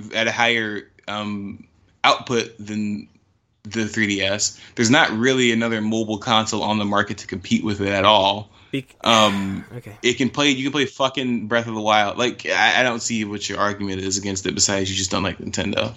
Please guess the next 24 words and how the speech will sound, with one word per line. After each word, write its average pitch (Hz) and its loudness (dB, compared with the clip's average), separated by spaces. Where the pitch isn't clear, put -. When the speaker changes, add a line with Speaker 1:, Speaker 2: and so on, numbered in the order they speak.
Speaker 2:
No, 127 -2
it's 113 -8
not, 147 -2
I 135 0
don't 127 0
like 117 -4
Nintendo. 113 -6
Nintendo's 113 -6
fine, 110 -8
except 95 -12
for 107 -12
the 98 -14
garbage 135 -2
they 95 -10
do. 90 -14
A, 147 2
it's 127 -2
called 170 4
a 135 0
Switch, - -4
and 120 -4
it 104 -8
doesn't 113 -6
switch. - -14